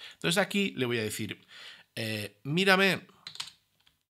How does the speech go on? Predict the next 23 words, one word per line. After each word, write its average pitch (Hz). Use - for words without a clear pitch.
si -
el 123
milisegundo 123
actual, 185
es 127
decir, 117
el 110
tiempo 175
en 185
el 175
que 170
estamos 151
ahora, 147
menos 139
el 117
tiempo 180
en 175
el 131
que 110
se -
inició 110
el 165
programa, 175